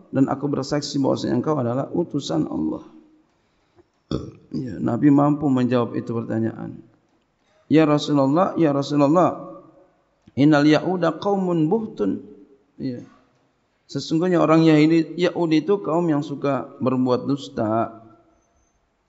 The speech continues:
"Wa innahum in ya'lamu bi islami qi qabla an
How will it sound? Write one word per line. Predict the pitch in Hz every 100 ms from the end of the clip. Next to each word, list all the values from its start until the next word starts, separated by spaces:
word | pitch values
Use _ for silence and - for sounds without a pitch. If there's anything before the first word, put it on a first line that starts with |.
| -
"Wa | 135 147
innahum | 190 175 - 180 185 - - - - -
in | 175 170
ya'lamu | 170 - 165 165 170 160
bi | 156 160
islami | - 185 185 185 175 156 - 190
qi | 175 156 151 -
qabla | 151 143 147 139 135 - -
an | 147 143 135 127